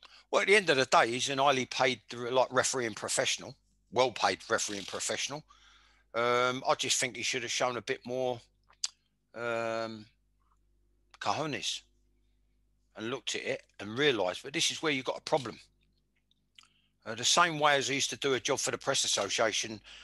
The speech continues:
comment-, commentating on games and, um, possession and fouls and set pieces and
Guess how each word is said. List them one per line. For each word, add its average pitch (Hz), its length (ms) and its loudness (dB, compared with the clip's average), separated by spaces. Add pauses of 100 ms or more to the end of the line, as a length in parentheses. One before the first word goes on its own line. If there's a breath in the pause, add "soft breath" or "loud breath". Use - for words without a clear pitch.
(240 loud breath)
comment-, 131 340 0 (140)
commentating 123 560 -2
on 113 120 -4
games 113 480 4
and, 110 300 -6
um, 110 380 0 (260 loud breath)
possession 110 640 0
and 101 120 -6
fouls 107 520 4
and 101 320 -10
set - 260 0
pieces 101 480 -4
and 95 200 -12